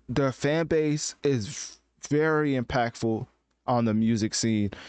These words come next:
to the point where, if you remember, B T S was literally invited to the White House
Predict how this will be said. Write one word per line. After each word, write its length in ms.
to 160
the 100
point 380
where, 320
if 180
you 80
remember, 480
B 220
T 160
S 120
was 200
literally 420
invited 460
to 80
the 100
White 200
House 340